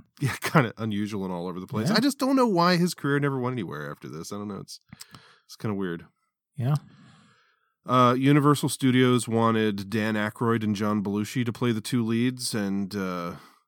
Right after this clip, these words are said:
Speaker 1: John Landis basically told them to fuck themselves. <laughs> He wanted a couple of, like, nobodies,
Speaker 2: Mm-hmm.
Speaker 1: uh, and I think that works in its favor.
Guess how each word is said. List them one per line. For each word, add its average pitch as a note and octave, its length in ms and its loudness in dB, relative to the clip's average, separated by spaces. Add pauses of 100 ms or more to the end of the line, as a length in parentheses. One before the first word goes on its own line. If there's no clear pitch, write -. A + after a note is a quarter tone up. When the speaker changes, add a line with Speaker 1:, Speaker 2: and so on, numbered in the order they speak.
(320)
Speaker 1:
John A2 300 -2
Landis G#2 320 -2
basically G#2 480 -4
told G#2+ 240 -6
them G#2+ 120 -4
to G2 60 -8
fuck - 280 -6
themselves. - 920 2
<laughs> D#3 800 -6
He G3+ 100 10
wanted C#3+ 380 4
a A#2+ 60 -2
couple A2+ 360 -2
of, G2 280 -6
like, F#2+ 280 -6
nobodies, G2 720 -4 (240)
Speaker 2:
Mm-hmm. G#2+ 280 -6 (300)
Speaker 1:
uh, F#2 460 -8
and F2+ 80 -6
I F2+ 100 -4
think G2 200 -8
that F#2 180 -6
works F#2 260 -8
in G2 80 -6
its - 160 -8
favor. E2+ 400 -8